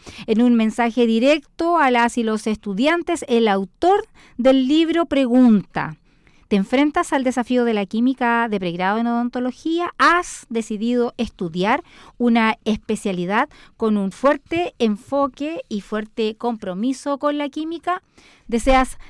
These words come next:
sacar un grado universitario? Sea cual sea tu motivación, este libro ha sido diseñado con el propósito de entregar fundamentos esenciales de la química,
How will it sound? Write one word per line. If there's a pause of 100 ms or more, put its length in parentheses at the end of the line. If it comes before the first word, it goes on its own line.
(140)
sacar
un
grado
universitario?
Sea
cual
sea
tu
motivación,
este
libro
ha
sido
diseñado
con
el
propósito
de
entregar (220)
fundamentos
esenciales
de
la
química,